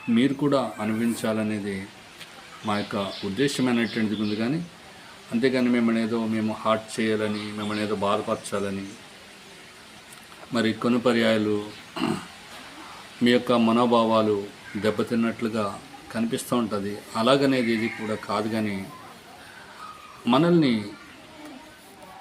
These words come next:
ఈ యొక్క సందేశాలు మరో ప్రపంచానికి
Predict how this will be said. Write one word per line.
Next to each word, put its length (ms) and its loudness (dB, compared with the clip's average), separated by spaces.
ఈ 60 4
యొక్క 580 0
సందేశాలు 1000 2
మరో 240 6
ప్రపంచానికి 1160 0